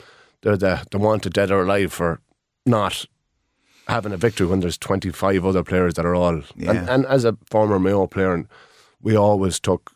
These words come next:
Speaker 1: collective responsibility for everything we did, and it was never laid at the door of any one single player.
Speaker 2: Um, we kind of went off down a, a tangent there about Mayo football there w-, when we started talking, I think, about <laughs> all the ills
Speaker 1: Dele-,
Speaker 2: of society.
Speaker 1: Dele Alli. <laughs>
Speaker 2: Um,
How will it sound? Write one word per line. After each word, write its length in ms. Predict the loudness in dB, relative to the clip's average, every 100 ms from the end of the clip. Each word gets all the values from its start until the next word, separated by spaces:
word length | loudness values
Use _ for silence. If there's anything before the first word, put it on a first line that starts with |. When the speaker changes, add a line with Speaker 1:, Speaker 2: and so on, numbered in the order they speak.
| -6
Speaker 1:
collective 420 | -2 -2 -4 -6
responsibility 720 | -6 -2 -2 -2 -4 -2 -4
for 180 | -2 0
everything 340 | 0 -2 -2
we 100 | 0
did, 200 | 0 0
and 80 | 0
it 40 | -2
was 120 | -2
never 280 | 0 0 2
laid 220 | 2 0
at 80 | -4
the 80 |
door 220 | -2 2 2
of 100 | 2
any 180 | 0
one 360 | 0 -2 -2 -4
single 320 | -6 -2 -2
player. 300 | -2 -4 -4 -10 _ _ _ _ _ _ _ _ _ _
Speaker 2:
Um, 520 | -4 0 2 4 2 2
we 140 | 2 2
kind 180 | 2
of 60 | 2
went 140 | 2 2
off 180 | 0
down 200 | 0 0 0
a, 140 | -4 -6 -8
a 60 | -8
tangent 440 | -4 -4 -2 -2 -2
there 80 |
about 200 | 2 2 4
Mayo 240 | 2 2
football 400 | 0 0 0 0
there 180 | 0 0
w-, 180 | -2 -4
when 180 | -2 -2
we 80 | -4
started 400 | -2 0 0 -2
talking, 300 | -2 -2 -4
I 60 |
think, 200 | -4 -6
about 280 | -4 -4 -4 -4 -2
<laughs> 160 | 0 2
all 120 | 0
the 240 | 0 2 4
ills 200 | 4 4
Speaker 1:
Dele-, 200 | 2 0
Speaker 2:
of 60 |
society. 720 | -4 0 0 0 0 0 -2 -4
Speaker 1:
Dele 320 | -4 0 0
Alli. 460 | 2 0 2 0
<laughs> 0 |
Speaker 2:
Um, 260 | 0 0 -2